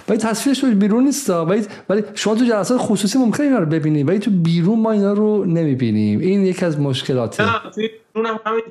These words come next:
Speaker 2: دیده می‌شه. وقتی که یه دفعه می‌بینی که یک رفتار غیر مترقبه دارای، اه، اثر دو قطبی سازی، اه، رخ می‌ده، وقتی که همه مسئولین در موردش حرف می‌زنن،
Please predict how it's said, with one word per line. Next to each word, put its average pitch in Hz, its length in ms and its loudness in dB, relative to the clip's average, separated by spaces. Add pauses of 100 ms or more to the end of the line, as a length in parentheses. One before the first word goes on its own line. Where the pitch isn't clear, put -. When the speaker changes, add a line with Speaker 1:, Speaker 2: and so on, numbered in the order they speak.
Speaker 2:
دیده 226 120 0
می‌شه. 185 200 -6
وقتی 175 300 -6
که 214 240 -6 (320)
یه 156 300 -2
دفعه 160 320 -2
می‌بینی 202 320 -2
که 165 120 -2
یک 147 280 0
رفتار 175 680 -2
غیر 139 800 -2 (320)
مترقبه 143 1300 -2 (100)
دارای، 139 680 0 (380)
اه، 127 340 -2 (240)
اثر 202 440 -2
دو 180 160 0
قطبی 143 360 -2
سازی، 123 680 -2 (300)
اه، - 80 0 (360)
رخ 151 320 0
می‌ده، 151 280 0
وقتی 160 340 -6
که 147 140 -6
همه 147 340 -2
مسئولین 180 440 -2
در 147 120 -2
موردش 135 300 -6
حرف 180 280 -6
می‌زنن، 143 540 -6